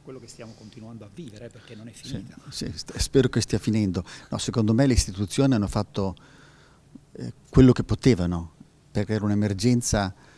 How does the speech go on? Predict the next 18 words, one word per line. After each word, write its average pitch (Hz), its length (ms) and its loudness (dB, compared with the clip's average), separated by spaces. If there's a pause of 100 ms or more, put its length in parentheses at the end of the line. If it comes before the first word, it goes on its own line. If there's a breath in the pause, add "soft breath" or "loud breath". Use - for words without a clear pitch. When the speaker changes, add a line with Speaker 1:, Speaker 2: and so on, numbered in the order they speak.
(280 soft breath)
Speaker 2:
in 101 120 -2
cui - 140 0
non 117 80 4
si - 100 -6
poteva 127 300 0
prevedere 104 480 -2
esattamente 101 600 -2
quello 98 200 -2
che - 80 -8
sarebbe 98 300 -4
successo, 120 760 -2
tante 110 280 0
cose 117 260 -4
sono 92 180 -6
scoperte - 500 -6
lungo 101 300 0
il 90 80 -8
cammino, 104 560 -4